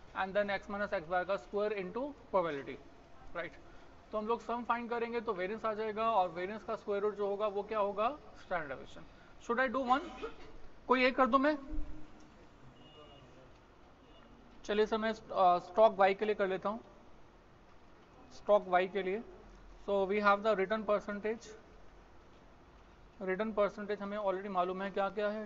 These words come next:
two percent, seven percent, twelve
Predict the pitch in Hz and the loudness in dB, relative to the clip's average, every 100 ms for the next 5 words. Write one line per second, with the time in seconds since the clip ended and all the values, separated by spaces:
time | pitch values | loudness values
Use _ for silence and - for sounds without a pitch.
0 | 208 214 208 214 208 226 220 214 - 185 | -6 -6 -4 -4 -4 -6 -8 -10 -4 0
1 | 175 202 196 202 180 214 208 202 - - | 0 -2 -4 -4 -4 -6 -6 -10 -16 -20
2 | - - - - 180 190 | -20 -20 -20 -4 2 2